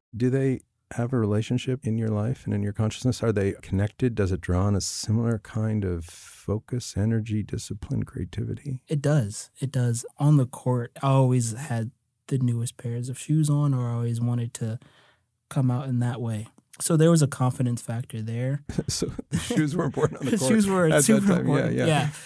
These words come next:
Speaker 1: Yeah.
Speaker 2: So
Speaker 1: I
Speaker 2: there
Speaker 1: may
Speaker 2: was a
Speaker 1: not be as tall as the next guy,
Speaker 2: <laughs> I
Speaker 1: but
Speaker 2: may
Speaker 1: my
Speaker 2: not be
Speaker 1: shoes
Speaker 2: the
Speaker 1: are
Speaker 2: tall
Speaker 1: gorgeous.
Speaker 2: <laughs> Yeah,
Speaker 1: Yeah.
Speaker 2: of course. So there was a confidence factor there,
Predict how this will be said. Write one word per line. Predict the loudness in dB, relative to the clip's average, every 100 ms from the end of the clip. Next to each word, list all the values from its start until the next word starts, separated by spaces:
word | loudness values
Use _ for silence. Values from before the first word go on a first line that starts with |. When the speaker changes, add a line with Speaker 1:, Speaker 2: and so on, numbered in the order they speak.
| -8 -4
Speaker 1:
Yeah. |
Speaker 2:
So | -2 0
Speaker 1:
I |
Speaker 2:
there | 4
Speaker 1:
may | 4
Speaker 2:
was | 4
a |
Speaker 1:
not | 2
be | 2
as | 0
tall | 2 2
as | 2
the |
next | 0 -2 -4
guy, | -4 -2
Speaker 2:
<laughs> |
I |
Speaker 1:
but | -2 0
Speaker 2:
may | 2
Speaker 1:
my |
Speaker 2:
not | 2
be | 4
Speaker 1:
shoes | 4 4
Speaker 2:
the | 2
Speaker 1:
are |
Speaker 2:
tall | 4
Speaker 1:
gorgeous. | 4 4 2 -6 -2
Speaker 2:
<laughs> |
Yeah, | 0
Speaker 1:
Yeah. | 0
Speaker 2:
of | -2 -4
course. | -2 0 -2 -8 -14 -14 -16 -6
So | -2 2 2 2
there | 2 2
was | 2
a | 0
confidence | 0 -2 0 0 0 -2
factor | -6 -4 -6 -6
there, | -4 -4 -4